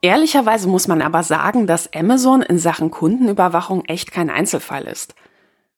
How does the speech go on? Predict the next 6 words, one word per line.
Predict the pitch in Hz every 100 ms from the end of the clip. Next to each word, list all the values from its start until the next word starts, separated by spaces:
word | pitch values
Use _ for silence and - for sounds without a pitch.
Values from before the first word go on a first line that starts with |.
| _
Analoge | - 202 208 220 294
Überwachungstechnologien | 254 202 160 - 262 254 240 - 202 190 185 208
für | 208 170
den | 160 -
Einzelhandel | 151 196 160 185 185 175
boomen. | 160 160 156 -